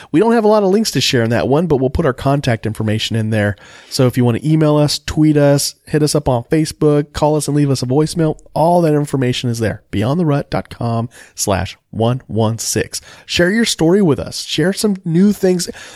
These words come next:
Broaden our horizons. I triple dog dare you. And you know what? We're gonna come back next week with another topic, and we look forward to talking with you then. And until that time comes,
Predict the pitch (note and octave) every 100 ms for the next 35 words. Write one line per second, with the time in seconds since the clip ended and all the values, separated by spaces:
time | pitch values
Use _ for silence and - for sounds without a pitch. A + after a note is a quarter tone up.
0 | - - C3+ D3+ F3 F3 D3 C#3+ C#3+ C#3
1 | B2+ B2+ G#2+ F#2+ - - - - A#2+ -
2 | - D#3 C#3+ C3+ B2 B2 A#2+ A2+ G2 E2+
3 | - - - _ _ _ _ _ _ -
4 | C3+ C3 B2+ - _ _ _ - C#3+ G#3
5 | _ - F3+ G#3+ G#3 A3 G#3+ G#3+ G#3 G3+
6 | - G#3 F#3 C#3+ D#3+ F3 - F3+ F#3 A3
7 | - - D3+ C3 C3 B2+ C3 B2+ B2+ C#3
8 | - D3 D3 C#3+ - C3 B2 - B2+ D3
9 | C#3+ - C#3 C#3 D#3 G#3 - - - _
10 | _ - A#2+ G#2 C#3+ C#3+ D3+ D3 D#3 C#3+
11 | D3 C#3+ F3 D#3 -